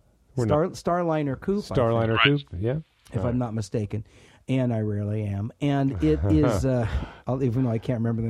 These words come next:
Speaker 2: name of the former vice president. But this was, is a beautiful example because it, this is a fifty-three.
Speaker 1: Uh-huh.
Speaker 2: How, a lot of American cars still
Speaker 1: Same
Speaker 2: had
Speaker 1: car.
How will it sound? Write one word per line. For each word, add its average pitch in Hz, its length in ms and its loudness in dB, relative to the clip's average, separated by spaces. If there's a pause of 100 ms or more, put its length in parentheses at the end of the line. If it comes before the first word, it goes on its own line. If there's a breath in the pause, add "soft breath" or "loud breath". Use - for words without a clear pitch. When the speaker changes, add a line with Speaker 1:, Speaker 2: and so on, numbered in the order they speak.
Speaker 2:
name 110 140 -2
of 104 80 -4
the 104 60 -8
former 110 260 -4
vice 101 260 -6
president. 110 460 -4 (340 loud breath)
But 147 200 2
this 214 180 2
was, 202 220 0
is 151 140 4
a 147 60 4
beautiful 170 360 0
example 180 420 -2
because 240 840 -4
it, - 200 -4
this 190 120 -2
is - 40 -4
a 185 60 -2
fifty-three. 185 760 -4 (140)
Speaker 1:
Uh-huh. 95 140 0 (240 soft breath)
Speaker 2:
How, - 300 -4
a - 60 -6
lot 226 240 -2
of 285 80 2
American 165 460 0
cars 254 280 -2
still 185 260 -2
Speaker 1:
Same 180 100 2
Speaker 2:
had 185 100 2
Speaker 1:
car. - 140 -2